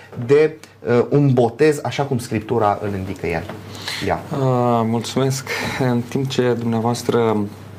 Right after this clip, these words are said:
Speaker 2: spuneați, mă gândeam la un lucru. Dacă un om dorește să, uh, săvârșească acest act în viața lui, să primească botezul, dar el este nepocăit,
Speaker 1: Mhm.
Speaker 2: ce se întâmplă după botez?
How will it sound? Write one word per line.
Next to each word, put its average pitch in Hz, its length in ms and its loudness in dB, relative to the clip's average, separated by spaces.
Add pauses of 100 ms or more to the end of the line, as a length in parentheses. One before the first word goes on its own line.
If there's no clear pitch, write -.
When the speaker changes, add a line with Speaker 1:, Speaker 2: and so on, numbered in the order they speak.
(160)
Speaker 2:
spuneați, 131 500 -2
mă 127 100 2
gândeam 127 300 0
la 127 80 2
un 123 180 2
lucru. 120 380 0 (140)
Dacă 117 280 0
un 113 180 0
om 131 220 0 (640)
dorește 135 440 2
să, 120 480 0 (300)
uh, - 100 -6 (180)
săvârșească - 640 0
acest - 320 -6
act 120 200 -2
în 127 120 -2
viața 113 400 -2
lui, 98 220 0
să - 160 -8
primească 104 480 -4
botezul, 107 640 -4 (580)
dar 123 200 2
el 135 180 4
este 139 420 0
nepocăit, 123 680 0
Speaker 1:
Mhm. 85 200 -4
Speaker 2:
ce 85 120 0
se 170 120 -2
întâmplă 131 360 2
după 120 180 0
botez? 127 600 0